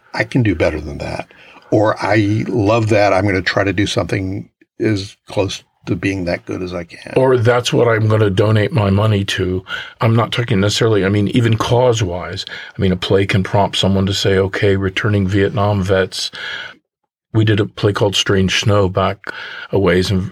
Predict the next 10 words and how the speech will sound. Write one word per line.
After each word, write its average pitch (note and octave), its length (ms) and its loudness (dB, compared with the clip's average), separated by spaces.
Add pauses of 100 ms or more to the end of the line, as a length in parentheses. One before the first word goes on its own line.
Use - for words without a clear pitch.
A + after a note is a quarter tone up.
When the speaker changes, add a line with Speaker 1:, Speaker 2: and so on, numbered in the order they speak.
Speaker 2:
returning G#2 440 0
Vietnam G#2 480 2
vets, F#2 260 0
we F#2+ 60 -2
were G2+ 340 0
able G2+ 180 0
to G#2 80 2
bring G2+ 340 2
in G2+ 300 2 (440)
the G#2 460 2